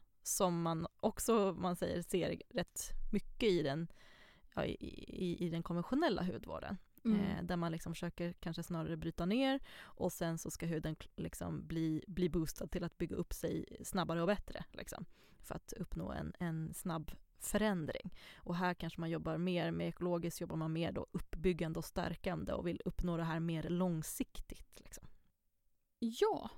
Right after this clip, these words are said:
Speaker 2: då har vi gått igenom vad fördelen med ekologisk hudvård är.
Speaker 1: Mm.
Speaker 2: Men jag vet ju att det finns en hel del myter och
Speaker 1: Ja.
Speaker 2: frågetecken, får man väl ändå säga.
Speaker 1: Ja, verkligen.
Speaker 2: Kring
Speaker 1: Missförstånd. <laughs>
Speaker 2: Ja, missförstånd.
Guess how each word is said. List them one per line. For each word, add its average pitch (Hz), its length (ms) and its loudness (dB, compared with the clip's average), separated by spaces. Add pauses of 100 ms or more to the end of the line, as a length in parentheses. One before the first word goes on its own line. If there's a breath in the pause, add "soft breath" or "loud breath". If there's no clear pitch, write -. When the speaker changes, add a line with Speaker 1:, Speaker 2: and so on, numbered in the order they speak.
(120)
Speaker 2:
då 370 220 8
har 381 80 6
vi 370 80 6
gått - 220 0
igenom 208 720 4
vad 196 600 2
fördelen 320 800 2
med 339 80 4
ekologisk - 920 -4 (160)
hudvård - 360 -6
är. 240 360 4
Speaker 1:
Mm. 302 140 8 (800 loud breath)
Speaker 2:
Men 214 360 8 (100)
jag 302 380 10
vet 214 340 4
ju 233 240 6
att - 160 -6
det 220 80 4
finns 208 380 -2
en 202 160 -2
hel 214 460 2
del - 320 -4 (300)
myter - 720 2 (140)
och - 60 -2
Speaker 1:
Ja. 247 120 6
Speaker 2:
frågetecken, 202 600 2
får - 140 -2
man - 180 -2
väl - 100 0
ändå - 220 -4
säga. - 360 -4
Speaker 1:
Ja, 277 200 4
verkligen. 294 680 -2
Speaker 2:
Kring 190 120 -2
Speaker 1:
Missförstånd. 220 840 0
<laughs> 254 100 10
Speaker 2:
Ja, 311 360 8
missförstånd. 262 840 6